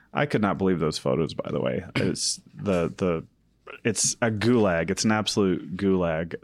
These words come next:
that these political prisoners are being held in. And that relates to your, to your main story that, uh, you want to bring us.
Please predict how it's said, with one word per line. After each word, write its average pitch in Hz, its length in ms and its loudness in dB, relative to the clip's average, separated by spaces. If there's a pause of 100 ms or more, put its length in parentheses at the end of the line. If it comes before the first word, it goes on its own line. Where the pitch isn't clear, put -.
(100)
that 95 320 -4
these 90 300 0
political 90 420 -2
prisoners 85 500 -2
are 85 60 -4
being 82 260 -2
held 82 320 -2
in. 85 140 -2
And 104 140 4
that 107 160 2
relates 107 460 2 (480)
to 135 160 4
your, 107 600 4
to 127 100 2
your 113 120 4
main 101 280 4
story 92 540 2
that, 85 300 0
uh, 87 100 4
you 87 180 0
want 87 100 0
to 85 80 0
bring 85 200 0
us. 82 300 -2